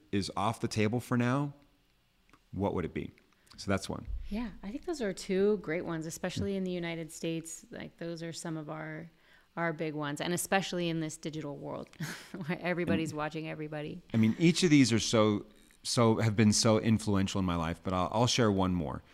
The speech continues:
Speaker 2: Mm.
Speaker 1: which is, what would you do if you knew you would succeed? A lot of people say, "Well, oh, I don't want to start a business because the, you know,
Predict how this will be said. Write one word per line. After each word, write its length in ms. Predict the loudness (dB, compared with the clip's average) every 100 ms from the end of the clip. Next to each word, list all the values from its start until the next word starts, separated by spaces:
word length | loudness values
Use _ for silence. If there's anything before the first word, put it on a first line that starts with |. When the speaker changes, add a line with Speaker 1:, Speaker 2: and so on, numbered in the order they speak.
| -16
Speaker 2:
Mm. 120 | -14 -6
Speaker 1:
which 220 | -2 0
is, 320 | 0 0 -4 -12 -20 _ _ _ _ _ _ -14
what 460 | -4 2 4 4
would 200 | 4 4
you 160 | 6 4
do 500 | 6 6 6 4 -2 -10 _ _ -4
if 200 | -4 2
you 160 | 4 6
knew 640 | 8 10 12 12 10 6 0 -12 _ _ -2
you 160 | 0
would 220 | 2 0
succeed? 580 | 0 -2 -4 -4 -6 -10 _ _ _ _ _ _ _ _ _ _ -14 -2
A 20 |
lot 180 | 2 2
of 60 | 0
people 200 | -4 -2
say, 160 | -2
"Well, 180 | -2 0
oh, 160 | 2 2
I 160 | 2 2
don't 240 | 0 0
want 260 | -2 -2 -4
to 200 | -4 -4
start 300 | -2 0 0
a 40 |
business 400 | 0 -2 0 -2
because 360 | -4 -4 -4 -4
the, 120 | -6 -8 -8
you 100 | -4
know, 280 | -4 -4